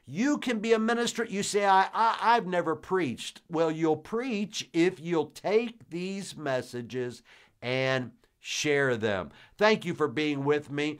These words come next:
Hey, before I tell you that I love you, and I do, I want to encourage you at the end of the program, go to the description,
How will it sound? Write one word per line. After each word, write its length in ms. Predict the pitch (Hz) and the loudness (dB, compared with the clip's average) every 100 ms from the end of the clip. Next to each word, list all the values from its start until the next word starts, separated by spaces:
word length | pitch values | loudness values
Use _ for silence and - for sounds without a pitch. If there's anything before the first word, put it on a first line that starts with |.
| - | -4
Hey, 180 | 202 196 | 2 2
before 400 | 160 160 214 226 | 2 2 6 6
I 80 | 196 | 4
tell 240 | 190 196 | 2 2
you 100 | 190 | 2
that 120 | 170 | 4
I 120 | 160 151 | 6 6
love 280 | 170 175 | 6 4
you, 220 | 165 180 180 - | 4 0 0 -6
and 160 | 131 | -2
I 140 | 151 175 | 0 0
do, 500 | 160 151 139 147 147 - - | 0 2 2 0 -4 -14 -6
I 100 | 233 | -2
want 220 | 262 247 | 4 4
to 40 | |
encourage 520 | 220 - 180 170 160 143 | 4 2 0 2 2 0
you 80 | |
at 100 | 151 | -2
the 140 | 135 160 | 0 -2
end 100 | 160 | -2
of 80 | 147 | -4
the 60 | |
program, 480 | - 156 147 151 156 | -2 2 2 2 -2
go 240 | 160 277 | -2 -2
to 80 | 262 | -2
the 100 | 170 | -4
description, 800 | 139 - 147 147 - 160 156 143 | -4 -4 -2 -2 -2 -4 -4 -6